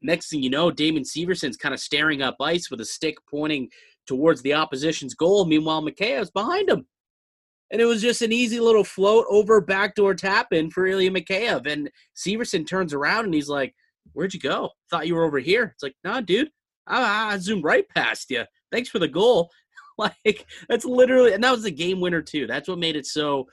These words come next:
brutal, I think, is the fact that that was a game winner. Even tonight, like, you look at tonight's game,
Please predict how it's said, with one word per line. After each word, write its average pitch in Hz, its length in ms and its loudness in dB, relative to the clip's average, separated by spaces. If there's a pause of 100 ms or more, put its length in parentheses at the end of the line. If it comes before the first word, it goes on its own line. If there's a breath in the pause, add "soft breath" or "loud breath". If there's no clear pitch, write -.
(320 soft breath)
brutal, 151 540 4
I 113 120 -2
think, 120 400 -4
is 127 280 -2
the 117 80 -14
fact 139 260 -2
that 131 60 -16
that 131 100 -2
was 117 100 -4
a 117 60 -14
game 139 180 -6
winner. 143 160 -2
Even 190 160 0
tonight, 220 360 -2
like, 240 100 -10
you 165 60 -2
look 196 100 -2
at 190 80 0
tonight's 160 340 -4
game, 117 380 -4